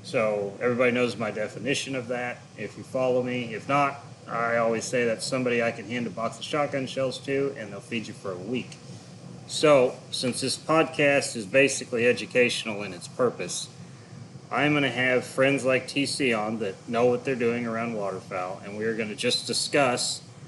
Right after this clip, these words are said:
spreads, shotgun shells, anything to do with waterfowl hunting. We'll kinda, after I have enough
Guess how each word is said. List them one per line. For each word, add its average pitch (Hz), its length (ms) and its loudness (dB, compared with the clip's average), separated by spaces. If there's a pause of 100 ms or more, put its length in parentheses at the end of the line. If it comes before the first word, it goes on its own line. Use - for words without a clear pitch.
(520)
spreads, 147 560 6
shotgun 143 480 4
shells, 127 640 2
anything 151 380 2
to 127 40 -4
do 127 160 2
with 110 140 0
waterfowl 117 480 0
hunting. 107 380 -6
We'll 101 100 -8
kinda, 123 340 0
after 117 420 0 (420)
I 113 100 2
have 139 180 8
enough 131 360 2